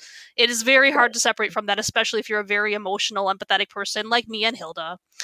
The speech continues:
Speaker 1: And I need Zelda's to be
Speaker 2: Yeah.
Speaker 1: like, "Nope, sorry, <laughs> you can't, we cannot do this for you."
Speaker 2: Yeah. See, and that's, I, I've never had to work in a, a retail setting or stuff like that, so, but I am, um, surprisingly to some people,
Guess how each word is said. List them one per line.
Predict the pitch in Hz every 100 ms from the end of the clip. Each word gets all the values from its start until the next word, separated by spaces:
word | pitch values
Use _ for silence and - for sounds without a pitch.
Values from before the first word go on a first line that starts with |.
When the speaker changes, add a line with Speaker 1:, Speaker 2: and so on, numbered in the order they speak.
| - - _
Speaker 1:
And | 285 294 302 -
I | 247 240
need | 240
Zelda's | 214 185 190 180 220
to | 240
be | 208
Speaker 2:
Yeah. | 214
Speaker 1:
like, | 214
"Nope, | 240 311 -
sorry, | 294 285 233 233
<laughs> | - 466 - - 415 -
you | 320
can't, | - - 262 233 - -
we | 247
cannot | - 226 214
do | - 196
this | -
for | - 254
you." | 240
Speaker 2:
Yeah. | 226 220 - - - - _ _
See, | 240 226 196 -
and | 254
that's, | 294 277 -
I, | - 226
I've | 208 214 208
never | 208 202
had | 190 170
to | 170
work | 151 151 156 -
in | - 151
a, | 147 139 135
a |
retail | 139 147 147 143 143
setting | - 135 139 143 147
or |
stuff | 147 151
like | 147
that, | 151 151 -
so, | - 135 131 123 -
but | 147
I | 147 151
am, | 147 139 131
um, | - - - _ _ _ _ _ _
surprisingly | - - 185 - 233 240 226 202 175 160
to | 160
some | 160 156
people, | 151 143